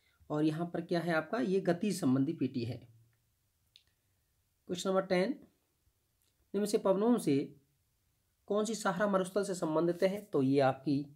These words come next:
हबूब है। निम्न से कौन सी एडियाटिक तट की ठंडी तेज पवन है? तो ये आपकी बोरा है। क्वेश्चन नंबर ट्वेल्व, निम्न से कौन से मेघ निचले मेघ हैं?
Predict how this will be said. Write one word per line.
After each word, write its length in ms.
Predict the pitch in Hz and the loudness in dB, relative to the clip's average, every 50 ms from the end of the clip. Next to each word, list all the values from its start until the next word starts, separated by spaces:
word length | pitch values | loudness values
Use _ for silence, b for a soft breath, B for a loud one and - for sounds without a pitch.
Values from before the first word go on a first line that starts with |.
| - _ _ _ _ _ - - | -20 _ _ _ _ _ -12 -8
हबूब 340 | 135 135 156 175 190 185 170 | -2 2 4 4 4 4 2
है। 280 | 170 - - - _ _ _ _ _ _ _ _ _ _ _ _ _ _ _ _ _ _ _ _ _ _ _ _ _ _ - | 0 0 -2 -4 _ _ _ _ _ _ _ _ _ _ _ _ _ _ _ _ _ _ _ _ _ _ _ _ _ _ 0
निम्न 200 | 196 208 226 233 | 0 2 4 2
से 140 | 220 - 240 | 2 0 0
कौन 240 | - - 214 220 220 | 2 4 4 4 2
सी 160 | 220 - 247 | 2 0 -2
एडियाटिक 540 | - - 180 175 175 214 214 233 240 - - | 0 2 2 4 6 6 6 4 2 0 0
तट 180 | 190 175 175 | 0 0 -2
की 400 | - - 202 165 151 151 - - - | -6 -2 2 2 2 2 -2 -8 -10
ठंडी 320 | - 180 196 196 240 254 | -6 -4 -2 2 2 2
तेज 320 | 247 - 196 180 175 175 - | 2 4 4 4 4 4 2
पवन 260 | 170 160 170 170 170 | 0 2 2 2 2
है? 380 | 160 160 160 160 170 - - _ _ _ _ _ - | 2 2 2 0 0 -4 -12 _ _ _ _ _ -2
तो 100 | - 208 | 0 2
ये 300 | 208 180 170 185 185 - - | 2 2 2 2 2 2 0
आपकी 300 | 175 147 135 - - 151 | -4 -6 -4 -2 -2 -2
बोरा 440 | 135 - - 139 135 135 131 127 120 | -2 0 0 0 2 2 2 2 0
है। 260 | 107 127 - - - - _ _ _ _ _ _ _ _ _ _ _ _ _ _ _ _ _ _ _ _ _ _ _ _ _ _ _ _ _ _ _ _ _ _ _ _ _ _ _ _ _ _ _ _ _ _ _ _ | -2 -4 -10 -12 -18 -20 _ _ _ _ _ _ _ _ _ _ _ _ _ _ _ _ _ _ _ _ _ _ _ _ _ _ _ _ _ _ _ _ _ _ _ _ _ _ _ _ _ _ _ _ _ _ _ _
क्वेश्चन 240 | - 165 - - 180 | -8 -8 -4 0 0
नंबर 160 | 170 170 170 | 2 2 2
ट्वेल्व, 500 | 170 - - _ - 170 165 170 190 262 - - - _ _ _ _ _ _ _ _ _ _ _ _ _ _ _ _ _ _ _ - | 0 -4 -10 _ 0 2 4 4 4 2 0 -8 -20 _ _ _ _ _ _ _ _ _ _ _ _ _ _ _ _ _ _ _ -2
निम्न 160 | 185 202 214 | 0 0 0
से 100 | 208 - | 0 -2
कौन 260 | - - 220 220 226 226 | 0 0 0 0 0 0
से 160 | - 233 214 | 2 2 4
मेघ 300 | 175 165 165 165 175 175 | 6 6 8 6 8 6
निचले 440 | 170 156 170 175 175 - 214 208 180 | 6 4 4 2 2 4 4 4 6
मेघ 280 | 156 156 156 151 147 | 6 6 4 4 2
हैं? 360 | 151 160 165 170 175 - _ | 0 -2 -2 -4 -4 -8 _